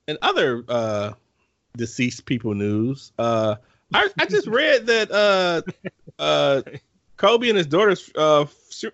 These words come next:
Speaker 1: funeral was last Friday.
Speaker 2: No, no, no. They, they got laid to rest last Friday, but, like, there, the, there's actually a service that's happening, I think, sometime later.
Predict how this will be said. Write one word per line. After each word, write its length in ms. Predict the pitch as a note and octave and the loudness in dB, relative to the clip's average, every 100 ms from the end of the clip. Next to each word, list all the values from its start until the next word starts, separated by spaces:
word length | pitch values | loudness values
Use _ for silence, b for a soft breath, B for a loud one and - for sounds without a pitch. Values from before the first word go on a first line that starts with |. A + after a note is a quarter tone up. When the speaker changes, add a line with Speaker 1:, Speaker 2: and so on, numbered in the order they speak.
| - | -6
Speaker 1:
funeral 320 | B3+ F4+ D#3+ | -2 2 4
was 120 | B2 | 4
last 300 | C#3+ F#3 - | 4 4 2
Friday. 560 | - F3 E3+ - G#1 - - _ _ _ _ _ _ _ - - - | 2 4 4 0 -8 -14 -20 _ _ _ _ _ _ _ -20 -20 -6
Speaker 2:
No, 180 | E3 F3 | -2 0
no, 160 | E3+ | 0
no. 60 | D#3 | 0
They, 200 | D3+ D3+ | 0 -2
they 220 | C3 D3 | -2 -2
got 220 | D#3 C#3 | 2 0
laid 260 | B2+ C3+ C3 | 0 -4 -4
to 120 | A#2+ | -8
rest 400 | A2 B2+ D#3 - | -4 -2 -2 -4
last 340 | A#2+ G#2+ G#2 - | -8 -6 -8 -8
Friday, 380 | A2+ G#2+ G#2 | -6 -6 -6
but, 180 | G#2+ A2 | -10 -10
like, 260 | A#2 A2+ A2 _ | -8 -8 -10 _
there, 240 | A#2 A2+ | -8 -8
the, 420 | - A#2 A2+ A2 - | -8 -8 -8 -10 -8
there's 200 | B2 A#2+ | -8 -6
actually 340 | A#2+ - B2 | -6 -6 -12
a 40 | G#2 | -10
service 400 | - B2 A2+ - | -6 -6 -6 -12
that's 140 | A2 | -10
happening, 340 | G#2 G#2 G#2 | -10 -8 -12
I 80 | G2+ | -14
think, 240 | G2 G#2 - | -14 -16 -16
sometime 400 | G2+ A2 G2 F#2+ | -16 -14 -14 -14
later. 340 | G2+ - - | -16 -16 -20